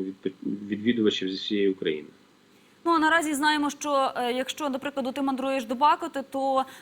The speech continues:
Speaker 2: е, ти можеш скуштувати крафтового сиру, ти можеш скруф-, скуштувати вино, трав'ярня є на території, медова Бакота є. Чим Бакота взагалі може ще прибавити, е, привабити українського туриста?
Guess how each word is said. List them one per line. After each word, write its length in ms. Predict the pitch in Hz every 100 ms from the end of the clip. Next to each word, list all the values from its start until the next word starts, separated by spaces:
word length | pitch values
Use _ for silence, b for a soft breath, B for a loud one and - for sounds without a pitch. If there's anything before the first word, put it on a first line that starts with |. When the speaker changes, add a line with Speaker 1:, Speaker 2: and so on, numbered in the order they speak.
| B
Speaker 2:
е, 100 | 226
ти 100 | 320
можеш 280 | 320 254 -
скуштувати 680 | - 269 320 294 254 247
крафтового 640 | 220 277 262 262 233 233 269
сиру, 380 | 277 370 330 277
ти 120 | 277
можеш 280 | 285 254 262
скруф-, 440 | - 277 - 254
скуштувати 680 | - 302 294 302 269 233 240
вино, 380 | 285 339 330
трав'ярня 680 | 285 254 294 294 311 285 269
є 200 | 254 269
на 100 | 254
території, 580 | 254 247 247 269 247 226
медова 600 | 220 277 285 349 294 269
Бакота 460 | 262 262 269 254
є. 240 | 247 247 220 B B B - -
Чим 280 | 359 349
Бакота 420 | 240 311 311 302 269
взагалі 500 | 233 277 269 262 247
може 260 | 254 254
ще 380 | - - 262 240
прибавити, 580 | 226 208 208 233 240 220
е, 280 | 202 196 190
привабити 520 | 226 226 247 262 214
українського 520 | 202 220 214 - 202
туриста? 420 | 196 180 165 -